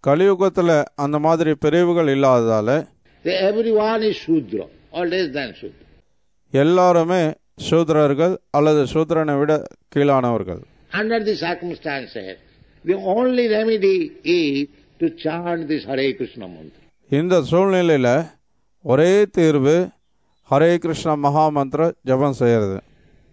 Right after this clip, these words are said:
Speaker 2: Ah, this is a yajna. This is also yajna.
Speaker 1: இதுவும் கூட யஜ்யம்தான்.
Speaker 2: Ah, that is stated in the Srimad. "Yajnai sankirtanai prayoi jajanti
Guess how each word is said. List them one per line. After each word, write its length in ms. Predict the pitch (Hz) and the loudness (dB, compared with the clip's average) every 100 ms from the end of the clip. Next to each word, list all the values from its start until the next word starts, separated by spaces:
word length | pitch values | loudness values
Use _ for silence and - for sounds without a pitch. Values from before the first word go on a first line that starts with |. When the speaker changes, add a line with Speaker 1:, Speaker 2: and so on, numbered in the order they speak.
| _ - | _ -20
Speaker 2:
Ah, 520 | 95 80 _ _ 127 | -20 -20 _ _ -8
this 180 | 180 214 | -4 -2
is 260 | 208 175 | -2 -2
a 320 | 180 170 190 | -2 0 -2
yajna. 640 | 180 107 175 151 120 117 107 | -4 0 0 0 -2 -2 -2
This 140 | 165 | -4
is 120 | 208 | -2
also 280 | 202 190 175 147 | -2 -2 -4 -6
yajna. 360 | 165 151 98 - _ _ _ _ _ | -6 -6 -10 -20 _ _ _ _ _
Speaker 1:
இதுவும் 420 | 143 175 196 196 | 2 4 2 0
கூட 500 | 170 170 156 131 156 151 _ 127 | 0 2 4 2 0 -8 _ -2
யஜ்யம்தான். 560 | 139 139 156 143 117 98 _ - - - - _ - | 0 2 0 0 -2 -4 _ -20 -20 -20 -20 _ -18
Speaker 2:
Ah, 240 | 107 95 - 147 | -16 -16 -14 -6
that 160 | 175 | -2
is 120 | 185 - | -2 -2
stated 340 | 190 190 190 | -4 -2 -2
in 160 | 175 175 | -2 -4
the 80 | 170 | -6
Srimad. 460 | - 165 165 120 95 101 | -8 -8 -8 -10 -14 -8
"Yajnai 680 | 104 185 165 160 208 214 208 - | -2 -2 -2 0 2 0 -2 -4
sankirtanai 1080 | 165 165 135 190 190 - 165 170 165 160 - | -4 -4 -2 -2 -2 -2 -4 -2 -4 -6 -6
prayoi 640 | 139 135 139 160 208 180 - - _ 117 | -4 -2 0 2 0 -2 -10 -20 _ -6
jajanti 640 | 107 151 147 147 135 147 | -2 0 0 -2 -4 -4